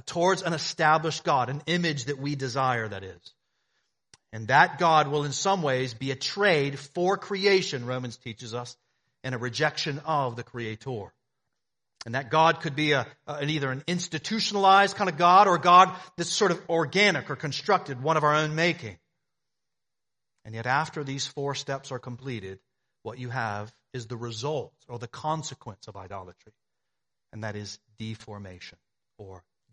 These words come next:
death or destruction. You see that there in the horrendous testimony of Manasseh burning his own flesh and blood in verse six.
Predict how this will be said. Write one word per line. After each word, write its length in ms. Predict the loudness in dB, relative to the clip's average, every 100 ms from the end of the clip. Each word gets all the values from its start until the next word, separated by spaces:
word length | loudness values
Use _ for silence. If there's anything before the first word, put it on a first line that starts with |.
| -16
death 280 | -16 -16 _ _ _ _
or 240 | -14 -14 -16 _ _
destruction. 640 | -18 -16 -14 -16 -16 -18 -20 _ _ _ _ _ _ _ _ _ _ _ _ _ _ _ _ _ -16
You 100 | -12
see 300 | -10 -6 -4
that 260 | -6 -8
there 300 | -8 -6 -6
in 80 | -8
the 140 | -12 -16 _ _ _ _ _ _
horrendous 600 | -12 -8 -6 -6 -8 -10
testimony 720 | -8 -8 -8 -12 -14 -14 -16
of 200 | -16 -14
Manasseh 640 | -12 -6 -6 -6 -8 -14 -16 _ _ _ -10
burning 300 | -8 -8 -10
his 140 | -10
own 200 | -12 -12
flesh 340 | -14 -14 -14
and 120 | -18 -20
blood 220 | -20 -20 _ _ _ _ _ _ _ _ _ _ _ _
in 60 | -20
verse 200 | -16 -14
six. 180 | -16